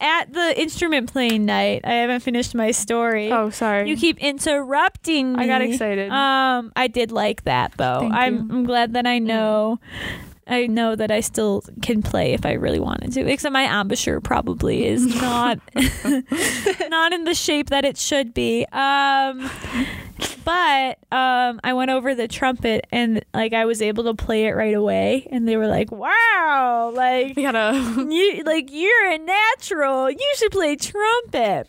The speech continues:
Speaker 1: But I also feel like they just, like, wanted me to play trumpet because, like, there's two different kinds of trumpet players. There's the really good ones and the really bad ones.
Speaker 2: I was a really bad one.
Speaker 1: And I was the really bad one, but it really doesn't matter because, like,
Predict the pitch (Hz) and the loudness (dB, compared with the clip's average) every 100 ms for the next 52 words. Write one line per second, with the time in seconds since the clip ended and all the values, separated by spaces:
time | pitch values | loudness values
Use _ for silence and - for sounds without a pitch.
0 | - 302 302 - 277 311 359 320 320 320 | -4 0 2 2 0 0 -2 0 2 2
1 | 285 262 247 262 277 262 240 226 240 247 | 2 0 -2 -2 2 2 2 0 2 0
2 | 233 233 233 - 233 214 240 208 233 254 | 0 -2 -2 0 -2 -2 -2 -2 2 2
3 | - - 262 277 262 233 233 254 240 240 | 0 -4 -4 0 0 0 0 0 0 0
4 | - - - - 320 330 302 302 254 247 | -6 -12 -6 0 0 0 -2 -2 -2 -2
5 | - 226 226 - 247 240 262 247 233 233 | -2 0 -2 -2 0 2 2 -2 0 0
6 | 220 240 233 226 220 240 262 269 269 233 | 2 0 0 0 0 0 0 0 0 0
7 | 220 220 214 220 214 202 208 247 240 247 | 0 0 2 0 0 -2 -2 -2 0 0
8 | 269 269 220 214 196 196 202 240 269 262 | 0 0 0 0 2 0 0 0 0 2
9 | 262 269 262 262 247 233 233 226 226 226 | 0 -2 -2 0 0 0 -2 -2 0 0
10 | 220 226 - 247 240 247 247 196 226 214 | 0 -2 0 0 0 0 -2 0 0 2
11 | 220 233 240 247 247 226 226 214 202 - | 2 0 -2 -2 -2 0 0 0 -2 -6